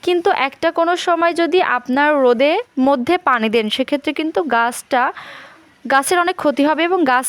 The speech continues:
মারা যাবে আস্তে আস্তে এবং গাছের ফুল ফল ঝরে পড়বে। যখন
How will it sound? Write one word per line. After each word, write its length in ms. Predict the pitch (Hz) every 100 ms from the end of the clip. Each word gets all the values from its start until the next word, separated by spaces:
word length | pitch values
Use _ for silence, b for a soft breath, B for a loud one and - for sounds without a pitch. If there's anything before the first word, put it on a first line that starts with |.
| 262
মারা 260 | 254 254
যাবে 240 | 220 202 208
আস্তে 260 | 208 - 220
আস্তে 240 | 214 269 330
এবং 200 | 233 240 247
গাছের 300 | 233 - 330
ফুল 260 | - 330 330
ফল 220 | - 370 - _ _
ঝরে 240 | - 294 247
পড়বে। 360 | 208 196 196 185 - B B B B B B B B B _ _ _
যখন 360 | 285 294 -